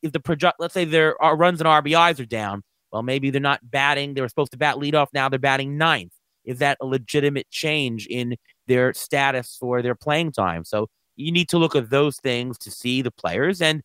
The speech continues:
you know, if you determine that, you know what, this guy actually has potential for the future, uh, that might be a buy low candidate, especially if, uh, they don't have name value, right? If, if, well, who needs this guy?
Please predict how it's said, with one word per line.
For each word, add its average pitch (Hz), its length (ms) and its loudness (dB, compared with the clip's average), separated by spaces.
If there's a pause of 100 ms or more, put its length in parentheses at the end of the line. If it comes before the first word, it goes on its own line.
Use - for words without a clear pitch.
(240)
you - 80 -16
know, 120 80 -2
if 123 160 -4
you 135 100 -8
determine 147 520 0
that, 131 300 4
you 147 60 -10
know 202 120 -2
what, 311 120 -4
this 233 160 -10
guy 226 280 -8
actually 208 320 -4
has 190 100 -2
potential 190 420 -6
for 196 100 -6
the 180 120 -4
future, 175 420 0 (320)
uh, 117 160 2
that 127 160 -2
might 123 180 0
be 117 100 -2
a 110 40 -4
buy 107 220 4
low 107 220 0
candidate, 87 580 -6
especially 165 680 2 (280)
if, 147 240 0
uh, 131 160 4
they 127 140 -2
don't 170 200 2
have 131 220 0
name 131 280 -4
value, 80 460 -6
right? 95 260 -2
If, 95 80 -6 (300)
if, 113 180 0 (140)
well, 95 400 -2
who 170 140 0
needs 117 220 0
this 185 220 4
guy? 101 420 0